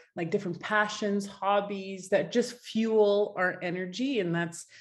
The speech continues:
and I always saw it that way, but I'll, I'll go back to, you know, I, I was always a, a creative kid, um,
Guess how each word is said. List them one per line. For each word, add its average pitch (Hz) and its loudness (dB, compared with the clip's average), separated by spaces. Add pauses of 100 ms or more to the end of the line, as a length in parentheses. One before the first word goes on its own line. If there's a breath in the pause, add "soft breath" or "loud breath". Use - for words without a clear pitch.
(360 loud breath)
and 185 0
I 185 4
always 226 6
saw 190 6
it 185 4
that 170 0
way, 165 -8
but 190 4
I'll, 202 8
I'll 220 4
go 302 4
back 208 2
to, 180 -2 (800)
you 196 0
know, 185 6
I, 175 -2 (140)
I 175 -4 (200)
was 208 4
always 220 8
a, 180 4
a - -18
creative 190 2
kid, 226 4 (500 loud breath)
um, 165 -2